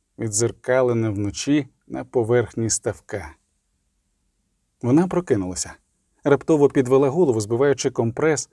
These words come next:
свіжий, бо мокрий і холодний. Була вона залита потом, у скринях знову дзвонив і пульсував тупий біль. Єннефер сиділа поряд із нею на ліжку. Голову відвернула так, щоб Цірі не бачила її обличчя.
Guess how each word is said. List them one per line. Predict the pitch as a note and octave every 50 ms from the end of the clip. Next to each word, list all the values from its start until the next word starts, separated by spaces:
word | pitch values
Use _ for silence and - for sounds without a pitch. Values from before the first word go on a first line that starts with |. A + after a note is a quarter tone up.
| _ _ -
свіжий, | - - - D3+ G3 G3 C3 A#2+ A2+ G2+ F#2 -
бо | A#2+ C#3 D3
мокрий | C#3+ D3+ E3 D#3 - - A#2+
і | A#2+
холодний. | A#2 - D#3+ F3+ F#3+ E3+ A2+ G#2+ F#2+ D2+ - _ _ _ _ _ _ _ _ _ _ _ _ _ _ -
Була | - A#2+ E3 G#3
вона | G#3 G#3+ G3+ F#3+
залита | D#3 C#3+ C#3 D#3 F#3 F3+ E3+ D#3+
потом, | C3 - - F#3+ G3 F#3 - F#2+ F2 D#2+ -
у | - B2
скринях | - - - C3 C#3+ D3 D3 C#3+ C3+ - - _ _ _ _
знову | B2 A#2+ A#2+ C3 D3+ F3 F3+ D#3+ D#3+ D#3+
дзвонив | C#3 A#2+ A#2 B2 B2+ C3 C#3 C#3+ D3 C#3 _ -
і | D#3+
пульсував | C3 - C3 A#2+ - - B2+ B2+ C3 B2+
тупий | - - B2+ - - B2+ B2
біль. | A2+ G#2+ G2+ G2 F#2 D2+ - _ _ _ _ _ _ _ _ _ _ _ _ _ _ _ _ _ _ -
Єннефер | A#2+ D#3+ A#3 B3+ B3+ A3+ - G#3 F#3+
сиділа | - - E3+ C#3+ D3 G3 G#3+ G#3 G3+
поряд | F#3 - C3+ D3+ F3 F#3+ F3+
із | D3+ C3 A#2
нею | B2 C3 C#3
на | D3 D3 B2+
ліжку. | G#2+ G#2 G2+ - - - G#2+ F#2+ - _ _ _ _ _ _ _ _ _ _ _ _ _ _ -
Голову | A#2 A2 C3 C#3+ C3+ C3+ C3 C3+
відвернула | D3 - D3 C3 C3 A#2+ A#2+ B2+ B2+ C3 C#3+ D3+ C#3+ C3+
так, | B2+ - - D#3 E3 -
щоб | - - C#3+ C3 -
Цірі | - - C#3+ C#3 C3
не | B2+ B2+ B2+
бачила | A#2+ B2 B2+ B2 - C3+ B2+ B2+
її | B2+ C3 C3+
обличчя. | C#3 C#3 E3 F#3 F3+ - - - -